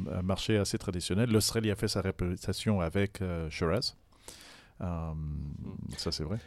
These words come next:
Speaker 2: Mais typiquement, pour revenir sur le sémillon, il n'y a pas beaucoup d'autres régions dans le monde qui font une version du sémillon sec comme ça,
Speaker 1: Non.
Speaker 2: si. Je,
Speaker 1: Non.
Speaker 2: je crois pas que c'est vraiment,
Speaker 1: Non.
Speaker 2: là, c'est vraiment typique Australie et c'est vraiment typique Hunter Valley. Là,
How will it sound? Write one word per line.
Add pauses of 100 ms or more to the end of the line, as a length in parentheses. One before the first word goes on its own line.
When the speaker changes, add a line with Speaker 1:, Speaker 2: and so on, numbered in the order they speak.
Speaker 2:
Mais
typiquement,
pour
revenir
sur
le
sémillon,
il
n'y
a
pas
beaucoup
d'autres
régions
dans
le
monde
qui
font
une
version
du
sémillon
sec (180)
comme
ça,
Speaker 1:
Non.
Speaker 2:
si. (200)
Je,
Speaker 1:
Non.
Speaker 2:
je
crois
pas
que
c'est
vraiment,
Speaker 1:
Non.
Speaker 2:
là,
c'est
vraiment
typique
Australie (300)
et
c'est
vraiment
typique
Hunter
Valley.
Là,